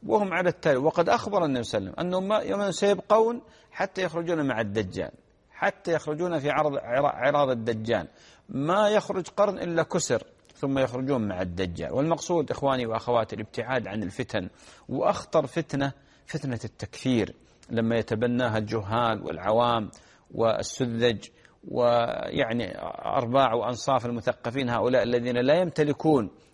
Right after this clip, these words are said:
أدوات الاجتهاد ولا العلم المؤصل، وربما تدفعهم إلى ذلك العواطف، فيبدأون يكفرون هذا ويكفرون ذاك،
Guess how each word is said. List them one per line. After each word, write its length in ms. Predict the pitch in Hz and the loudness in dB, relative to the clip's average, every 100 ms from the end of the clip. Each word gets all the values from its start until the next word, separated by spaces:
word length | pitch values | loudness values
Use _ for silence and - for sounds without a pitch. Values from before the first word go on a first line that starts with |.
| - | -8
أدوات 420 | 127 127 127 120 | 0 4 4 4
الاجتهاد 680 | 107 120 - 113 123 120 117 | -2 -6 -6 -2 0 0 0
ولا 200 | 113 120 | 2 2
العلم 400 | 117 117 127 120 | 2 2 2 2
المؤصل، 680 | 117 113 120 - 127 123 110 - - - - | -2 -2 -2 0 2 2 0 -12 -20 -20 -2
وربما 760 | 123 123 131 131 123 123 117 - - _ _ - | 0 2 0 -2 -2 -2 -4 -6 -16 _ _ -2
تدفعهم 540 | 123 - 147 131 127 | -2 2 0 2 -2
إلى 220 | 123 120 | -2 0
ذلك 400 | 120 135 120 - | 2 0 0 -2
العواطف، 680 | 110 104 127 156 147 101 95 | -6 -2 4 4 4 -2 -8
فيبدأون 540 | - 147 143 143 143 | -6 -4 -4 -4 -2
يكفرون 580 | 127 - 123 - 127 120 | -4 -6 -8 -6 -4 -2
هذا 320 | 110 120 107 - | 0 -2 -2 -4
ويكفرون 600 | - 120 - 123 120 117 | -6 -8 -6 -4 -4 -2
ذاك، 260 | 120 117 | -2 -2